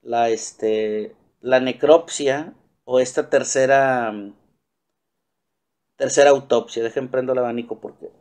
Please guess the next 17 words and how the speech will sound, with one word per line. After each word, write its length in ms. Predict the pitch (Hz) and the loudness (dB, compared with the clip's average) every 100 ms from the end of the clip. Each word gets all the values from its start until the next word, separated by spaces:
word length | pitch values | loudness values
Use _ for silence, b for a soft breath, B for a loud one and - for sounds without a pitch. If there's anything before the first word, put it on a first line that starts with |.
| _ _ _ _ _ _ _ _ _ _ _ _ - - _ _ _ _ _ _ _ _ _ | _ _ _ _ _ _ _ _ _ _ _ _ -20 -20 _ _ _ _ _ _ _ _ _
ahí 180 | - - | -20 -20
está. 420 | - - - - _ _ _ _ _ _ _ _ _ _ _ _ _ _ _ _ _ _ | -20 -20 -20 -20 _ _ _ _ _ _ _ _ _ _ _ _ _ _ _ _ _ _
Siento 240 | 113 110 | -12 -10
un 60 | 117 | -8
poquito 380 | 117 123 120 123 | -8 -10 -8 -6
de 120 | 117 | -6
calor 280 | 113 104 - | -8 -10 -12
aquí, 180 | - - - | -16 -18 -20
es 120 | - | -14
muy 140 | 113 | -14
temprano. 580 | 110 117 107 117 113 - _ _ _ _ _ _ _ _ _ - | -10 -12 -8 -8 -10 -14 _ _ _ _ _ _ _ _ _ -10
Entonces, 480 | 147 202 214 208 - | 0 2 2 -2 -2
el 180 | 175 | 0
día 440 | 180 220 233 220 - _ _ _ _ _ _ _ _ _ _ _ _ | 2 4 4 0 -6 _ _ _ _ _ _ _ _ _ _ _ _
veinticinco 800 | 143 151 147 147 - 170 170 190 | -4 -2 -2 -6 -4 -4 0 2
de 100 | 170 | 2
mayo, 440 | 160 160 143 135 | 2 2 0 -8